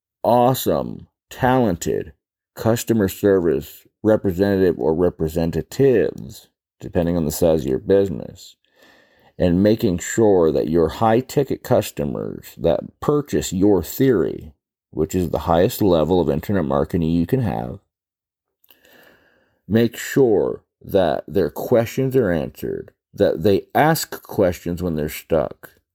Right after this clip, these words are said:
Tell them what your expectations are, and if they pay enough money, they'll pay attention to you,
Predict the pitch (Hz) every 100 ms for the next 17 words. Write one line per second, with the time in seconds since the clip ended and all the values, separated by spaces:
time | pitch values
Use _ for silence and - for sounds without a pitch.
0 | - - 123 151 143 95 107 104 - -
1 | - - 87 85 78 80 - 101 107 69
2 | - 104 - _ _ - 87 87 80 -
3 | 107 101 95 90 95 110 117 113 95 78
4 | 78 95 64 - 82 85 60 - 62 55
5 | 60